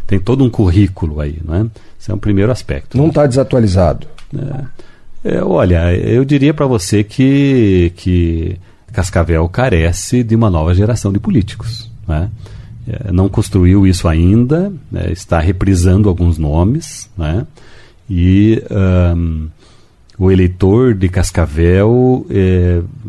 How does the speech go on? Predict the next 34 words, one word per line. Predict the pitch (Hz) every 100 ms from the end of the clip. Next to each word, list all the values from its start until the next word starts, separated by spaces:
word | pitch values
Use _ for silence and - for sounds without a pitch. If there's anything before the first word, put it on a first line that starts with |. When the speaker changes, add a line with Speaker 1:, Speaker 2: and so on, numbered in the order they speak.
| 98
Speaker 1:
sente | - - - - 113 131 147 113
um |
pouquinho | 101 90 104 113
desse | 104 - 90
gosto | 85 98 - -
do, | 107 107 117 117 110 101 92
do, | 90 98 92
do, | 90 90
da | 90
comida | 87 98 90 98 101
requentada, | 107 117 127 87 76 82 - -
né? | 104 87 104 110 101 - - - - -
É. | 85
É |
por | 76 85
isso | 90
que | -
eu | 120
digo | 95 95 101 113 123
que | - 117 117 123
Speaker 2:
Mas | 143 147
aí | 196
Speaker 1:
pode | 233
Speaker 2:
envolve | 196 220 262
a |
equipe | 254 202 156 135
também, | 117 95 92
Speaker 1:
Pois | 120 107
Speaker 2:
de |
repente | 160 156
Speaker 1:
é. | 165
Speaker 2:
o |
gestor | 170 - 135 110
Speaker 1:
É. | 85